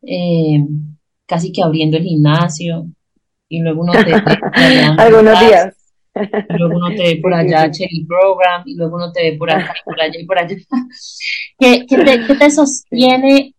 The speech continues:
Speaker 1: qué te mantiene constante? Porque empezar es una cosa, ir de vez en cuando es otra, pero esa constancia que tú logras no solo el día a día, sino el transcurso de los años, ¿qué crees que es la base o la raíz de esa constancia?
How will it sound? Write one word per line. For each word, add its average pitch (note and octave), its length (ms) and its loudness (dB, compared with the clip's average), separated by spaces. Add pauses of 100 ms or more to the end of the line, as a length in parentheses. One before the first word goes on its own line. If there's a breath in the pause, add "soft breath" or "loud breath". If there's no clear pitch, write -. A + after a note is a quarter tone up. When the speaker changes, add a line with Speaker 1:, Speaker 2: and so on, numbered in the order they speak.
(100)
Speaker 1:
qué A#3+ 100 -6
te A#3+ 100 -4
mantiene A#3+ 440 0
constante? F#3 1200 -2
Porque E3 420 -6 (260 soft breath)
empezar G3+ 560 0
es G#3+ 120 -6
una A3 240 -4
cosa, A3 840 -2 (400)
ir G#3 280 -4
de G#3+ 140 2
vez G#3 160 -2
en G3+ 120 -4
cuando G3 280 -2
es F#3+ 200 -8
otra, G3+ 460 -4
pero G#3 140 -8
esa A3 180 -4
constancia A3+ 640 0
que A#3+ 100 -10
tú G3+ 120 -10
logras G#3 340 -2
no G#3+ 120 -4
solo A#3 220 -4
el A#3 100 -6
día A3 200 -2
a G#3+ 40 -6
día, G#3+ 160 -4
sino G3 200 -14
el E3+ 80 -14
transcurso F#3+ 680 -10
de G3+ 80 -8
los F#3 240 -10
años, F3+ 420 -8 (440 soft breath)
¿qué G#3 180 -6
crees A3+ 400 -4
que G#3+ 100 -6
es G3+ 120 -4
la G#3 160 -2
base G#3 340 0
o - 20 -6
la F#3+ 160 -4
raíz F3 320 -4
de F#3 100 -8
esa F3 180 -12
constancia? D3+ 680 -4